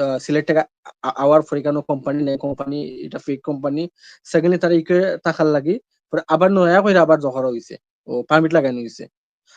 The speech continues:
আর অনেকে আবার এই দেশ থেকে যত ভিসা নাই, যত এই দেশে থাকে very di-, ডিফিকাল্ট, এ-, এই দেশ থেকে অনেকে বা গেছে কি। So, এই দিক দিয়া, আহ, স্টুডেন্ট ভিসা সবচেয়ে বেটার। এখন স্টুডেন্ট ভিসা আইলে যেমন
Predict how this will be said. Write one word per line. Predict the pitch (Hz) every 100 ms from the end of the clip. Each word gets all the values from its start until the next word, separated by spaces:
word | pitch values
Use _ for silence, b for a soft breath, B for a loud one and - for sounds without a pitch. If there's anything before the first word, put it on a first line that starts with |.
| b
আর | 135 139
অনেকে | 165 180 202
আবার | 175 190 220
এই | - 156
দেশ | 151 151
থেকে | 175 180
যত | 170 180
ভিসা | 170 175 233
নাই, | 190
যত | 180 160
এই | 170
দেশে | 160 160 165
থাকে | 151 139
very | 156 _ 185 156 160
di-, | 156 - -
ডিফিকাল্ট, | 135 123 160 185 _ _ _ -
এ-, | 160
এই | 160
দেশ | 160
থেকে | -
অনেকে | 165 165 147 156 -
বা | 139 135
গেছে | 135 135 127
কি। | 113 _ _ _ _ _ _ _ _ _ _ B B _
So, | 170 170 185 -
এই | - 190
দিক | 262 208
দিয়া, | 226 214
আহ, | 220 - - 160 160 156 _ _ _ -
স্টুডেন্ট | - 226
ভিসা | 196 202
সবচেয়ে | 180 - 151
বেটার। | 127 143 -
এখন | 147 139 147 156
স্টুডেন্ট | - 185 190 180
ভিসা | 160 180
আইলে | 156 147 160 _ _ _ _
যেমন | 143 151 156 151